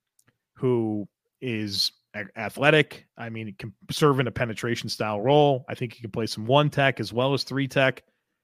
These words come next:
has been through a lot of adversity, um, and a lot of challenges, right, throughout the last couple years with different injuries, the, the passing of his younger sister to, uh, battle with cancer. I,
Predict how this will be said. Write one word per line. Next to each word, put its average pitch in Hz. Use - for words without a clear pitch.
has 123
been 147
through 127
a 110
lot 131
of 117
adversity, 156
um, 113
and 117
a -
lot 139
of 147
challenges, 143
right, 131
throughout 127
the 120
last 127
couple 135
years 131
with 120
different 139
injuries, 139
the, 110
the 127
passing 131
of 117
his 117
younger 139
sister 143
to, 120
uh, 113
battle 120
with 110
cancer. 156
I, -